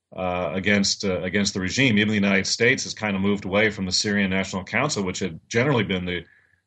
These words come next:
the, the group that most of the international community accepted as the interlocutor for the Syrian opposition. Uh, there are a few individuals, uh, such as, uh, Michel Kilo, uh, Riyad Saif, Riyad, uh, Turk,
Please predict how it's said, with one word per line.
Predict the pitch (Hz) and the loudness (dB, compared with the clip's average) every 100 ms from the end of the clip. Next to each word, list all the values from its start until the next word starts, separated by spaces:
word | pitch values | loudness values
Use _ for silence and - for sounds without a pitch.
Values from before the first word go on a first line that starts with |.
| _ | _
the, | 98 98 | -2 0
the | 85 | 0
group | 92 101 104 | 2 4 4
that | 104 92 | 4 4
most | 107 101 | 4 4
of | 95 | 2
the | |
international | 98 95 95 92 | 2 2 0 -4
community | - 101 110 92 87 | 2 2 4 2 0
accepted | 90 - 143 156 107 | 0 2 2 2 0
as | 90 90 | 0 -2
the | - 87 | -2 -2
interlocutor | 101 98 95 131 117 95 87 | -2 2 2 4 2 0 0
for | - | -4
the | 87 | -2
Syrian | 85 104 95 90 | -2 0 0 0
opposition. | 90 101 82 123 - 95 80 _ _ _ _ _ _ | -4 -4 2 2 2 -4 -6 _ _ _ _ _ _
Uh, | 98 98 95 - | 2 4 4 2
there | 135 139 | 4 6
are | 135 | 6
a | 117 | 2
few | - 151 156 | 0 2 2
individuals, | 135 113 107 135 127 101 90 87 - | 2 2 2 2 0 -4 -4 -8 -8
uh, | 95 87 | -6 -6
such | - 104 110 | -6 -6 -4
as, | 101 87 - | -4 -6 -6
uh, | 92 87 85 76 | -4 -2 -6 -6
Michel | 90 92 113 98 | -6 -4 0 0
Kilo, | - 113 107 101 95 92 85 | 0 -2 2 4 4 2 0
uh, | 82 80 | -2 -4
Riyad | 80 92 95 | -4 0 0
Saif, | - - 101 98 | 2 2 4 2
Riyad, | 98 90 92 87 90 | 0 0 0 0 -4
uh, | 85 - | -6 -4
Turk, | - 120 117 | 2 4 2